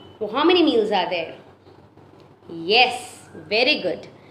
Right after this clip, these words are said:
Three meals are there. Three main meals are there. What are they? Breakfast, lunch,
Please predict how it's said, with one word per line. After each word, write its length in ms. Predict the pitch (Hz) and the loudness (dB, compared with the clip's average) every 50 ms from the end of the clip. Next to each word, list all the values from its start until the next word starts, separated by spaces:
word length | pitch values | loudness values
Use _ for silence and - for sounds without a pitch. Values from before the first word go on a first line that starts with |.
| - - - - - - - _ | -20 -20 -20 -20 -20 -20 -20 _
Three 320 | - - 381 392 392 392 370 349 | -2 2 6 6 8 8 8 8
meals 420 | 339 330 311 302 285 277 262 196 | 8 6 6 4 4 2 0 0
are 260 | 220 208 190 180 - | 2 2 2 2 0
there. 220 | - 165 - - - - | -2 -6 -6 -8 -10 -14
Three 400 | - - 294 294 311 330 370 349 | -10 -4 -2 0 2 4 4 4
main 520 | 277 220 208 226 254 294 320 339 320 302 | 4 2 2 2 2 4 6 6 6 6
meals 380 | 285 285 294 285 285 277 208 208 | 4 2 2 2 2 2 2 2
are 240 | 226 208 190 185 180 | 0 0 0 -2 -2
there. 220 | 180 160 156 151 | -4 -6 -6 -6
What 280 | 151 170 185 190 185 - | -4 -2 -2 -2 0 0
are 160 | 277 285 285 | 0 0 2
they? 440 | 262 320 330 359 392 453 480 - - - - - - - - - _ _ _ _ _ - - _ _ - | 2 2 4 4 4 4 2 0 -8 -12 -18 -20 -20 -20 -20 -20 _ _ _ _ _ -20 -20 _ _ -14
Breakfast, 1300 | 190 - - 208 208 196 - - - - - 247 247 254 277 330 415 - - - - - - - - - _ _ _ _ _ _ _ _ _ _ _ - - - - - _ _ _ _ - | -14 -6 0 2 2 2 0 -2 -10 -6 -2 2 2 4 4 4 2 0 -2 -8 -14 -16 -18 -18 -20 -20 _ _ _ _ _ _ _ _ _ _ _ -20 -20 -20 -20 -20 _ _ _ _ -8
lunch, 800 | 202 208 214 214 208 214 233 302 370 392 - - - - - - | -4 -2 0 2 2 2 4 4 4 2 2 -4 -8 -8 -10 -12